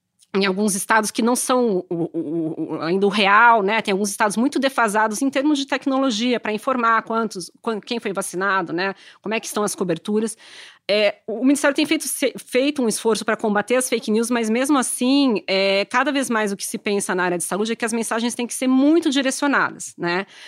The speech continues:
Já se sabe como direcionar a mensagem pra <laughs> determinadas coisas, né? Pois é, pra saúde também daria pra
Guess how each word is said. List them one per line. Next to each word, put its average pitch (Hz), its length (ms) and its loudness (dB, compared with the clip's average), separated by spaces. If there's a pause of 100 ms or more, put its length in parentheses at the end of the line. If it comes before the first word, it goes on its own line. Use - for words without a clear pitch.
(180)
Já 294 120 0
se 392 120 -4
sabe 320 240 2
como 294 180 4
direcionar 262 500 2
a 247 40 4
mensagem 262 520 2
pra 254 160 2
<laughs> - 0 -
determinadas 254 640 4
coisas, 185 480 2
né? 220 300 0
Pois 320 160 -2
é, 233 80 4
pra 262 160 -2
saúde 294 440 2
também 294 260 2
daria 277 240 2
pra 277 180 -4